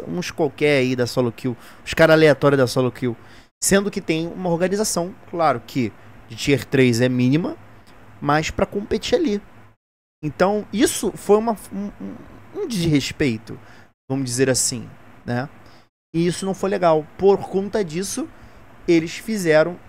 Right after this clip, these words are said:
o post. E o Baiano respondeu no vídeo, né, falando sobre muitas coisas, inclusive essa. E a resposta dele não foi sobre o que o, que o,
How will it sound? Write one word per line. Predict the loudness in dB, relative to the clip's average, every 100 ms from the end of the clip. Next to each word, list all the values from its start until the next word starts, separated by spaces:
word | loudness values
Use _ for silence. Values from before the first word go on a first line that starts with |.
| -12
o | -10
post. | -6 2 4 4 -2 -10 -14 -20 -20 -18 -8
E |
o |
Baiano | 0 0 2 0
respondeu | -2 -2 -2 -2 0 -2
no | -2
vídeo, | -4 -2 -2 -4 -6 -10 -20 -20 -20 -8
né, | -6
falando | -4 -4 -4
sobre | -4 -4
muitas | -4 -2 -2 0
coisas, | -2 -2
inclusive | -4 -6 -6 -4 -4 -2
essa. | 0 -2 -4 -10 -12 -20 -20 -20 _ _ _ -4
E | -2 0
a | 0
resposta | 0 0 0 0 0
dele | 2 0
não | -2
foi | -4 -2
sobre | 0 -2 -4
o | -6
que | -6
o, | -8 -12 -20
que | -4 -2
o, | -2